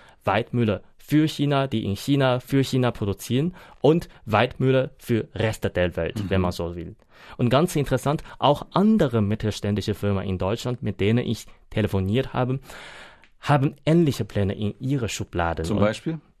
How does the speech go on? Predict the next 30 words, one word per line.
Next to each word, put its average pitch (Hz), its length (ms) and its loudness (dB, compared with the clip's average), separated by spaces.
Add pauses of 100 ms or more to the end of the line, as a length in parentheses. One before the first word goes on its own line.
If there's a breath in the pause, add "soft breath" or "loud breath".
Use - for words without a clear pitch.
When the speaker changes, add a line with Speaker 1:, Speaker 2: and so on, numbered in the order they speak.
(160)
Speaker 1:
zum 156 160 2
Beispiel 127 320 2
der 107 200 0
schwäbische 135 680 2
Firma, 127 540 0 (500 soft breath)
also - 160 -2
so 95 160 0
ein 90 320 0
Mechatronikhersteller, 107 1400 0
Marquardt. 110 680 0 (240 soft breath)
Auch 131 160 2
Speaker 2:
Mhm. 101 80 -8
Speaker 1:
bei 110 160 2
dem 143 300 4
hängt 135 420 -2
knapp 110 300 0 (120)
zwanzig - 440 -2
Prozent 113 360 0
seines 98 440 0
Geschäfts - 500 -4
von 127 200 2
China 107 320 0
ab. - 260 -10 (320 loud breath)
Auch - 180 0
diese 170 400 4
Firma 160 360 4
braucht 135 520 0
die 120 160 0
chinesische 113 600 2
Zulieferer. 90 600 -8